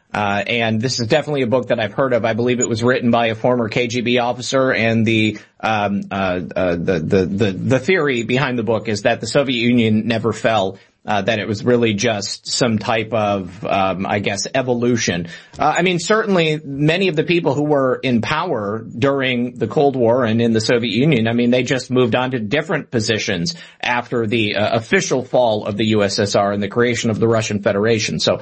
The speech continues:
I, I mean, I, th-, I think that's something that, uh, you can easily look to and, and understand. Uh, let's go to, uh, number three, crisis, six weeks. <laughs> It doesn't take long at all. Uh, you know, I mean,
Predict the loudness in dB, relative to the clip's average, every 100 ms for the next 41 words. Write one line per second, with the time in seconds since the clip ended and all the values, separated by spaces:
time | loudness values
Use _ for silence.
0 | -6 -10 -6 -4 -6 -6 -4 -2 -2 0
1 | 0 0 0 -2 -2 0 2 0 0 0
2 | 0 0 2 2 2 2 2 2 2 0
3 | 0 0 0 -2 0 2 2 -2 -2 0
4 | -2 -6 -14 _ _ _ _ _ -2 0
5 | 2 -2 -12 _ -2 2 0 2 0 0
6 | -2 0 0 0 -2 0 0 0 0 -2
7 | -8 _ _ _ 0 0 0 -6 -8 -8
8 | -10 _ -4 0 0 0 0 0 0 -4
9 | -4 -2 -2 0 -2 -4 -4 -4 -6 -4
10 | -4 0 0 2 0 2 0 0 -6 _
11 | -8 -2 0 2 0 0 0 0 2 0
12 | 0 0 0